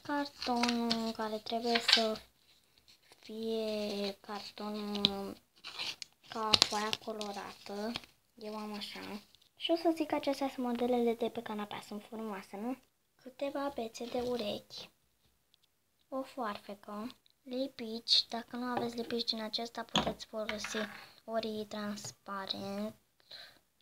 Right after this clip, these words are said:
așa, lichid, sau lipici cu sclipici. Și scoci. Dar să nu uităm un lucru, să, o să vă spun la final de ce ne trebuie acest L P S.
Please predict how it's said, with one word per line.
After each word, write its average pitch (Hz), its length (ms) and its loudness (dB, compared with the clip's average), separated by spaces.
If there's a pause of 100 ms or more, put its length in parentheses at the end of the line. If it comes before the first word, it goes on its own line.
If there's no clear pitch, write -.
(220)
așa, 220 440 4
lichid, 262 480 -2
sau 240 580 0
lipici 220 880 -2 (340)
cu - 120 -16
sclipici. - 800 -8 (260)
Și - 260 0
scoci. - 580 0 (120)
Dar 226 180 2
să - 160 0
nu 233 120 2
uităm 254 340 4
un 269 80 6
lucru, 269 240 4
să, 262 260 0
o 220 80 -2
să 226 160 -2
vă 226 120 4
spun 247 280 -2
la 240 120 2
final 233 340 -2
de 240 140 2
ce 233 160 -2
ne 226 160 0
trebuie 233 240 4
acest 220 320 -4
L 214 120 -4
P 214 160 -8
S. - 100 -10